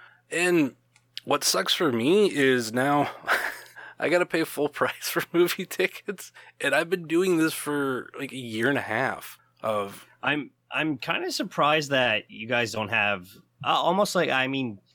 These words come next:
Speaker 2: the thing is, we only really have one big dominant one across Canada, which is Cineplex,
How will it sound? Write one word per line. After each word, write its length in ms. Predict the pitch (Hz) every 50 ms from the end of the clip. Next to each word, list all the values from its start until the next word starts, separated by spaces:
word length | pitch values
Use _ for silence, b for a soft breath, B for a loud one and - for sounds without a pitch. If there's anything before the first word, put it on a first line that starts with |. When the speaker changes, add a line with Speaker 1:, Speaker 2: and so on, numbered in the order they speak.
| _ _
Speaker 2:
the 60 | -
thing 200 | 113 147 175 175
is, 180 | 165 156 135 -
we 140 | 139 135 135
only 200 | 139 139 135 131
really 200 | 127 123 127 127
have 160 | 120 120 113
one 320 | 104 104 117 120 123 123 120
big 380 | 104 - 120 120 110 104 90
dominant 520 | - 117 110 110 113 117 120 117 110 104 104
one 200 | 104 110 110 110
across 320 | 104 - 110 104 98 -
Canada, 440 | - - 107 107 107 104 95 95 95
which 220 | 92 95 - -
is 100 | 101 101
Cineplex, 800 | - - - 117 107 101 - 101 87 80 78 - - - -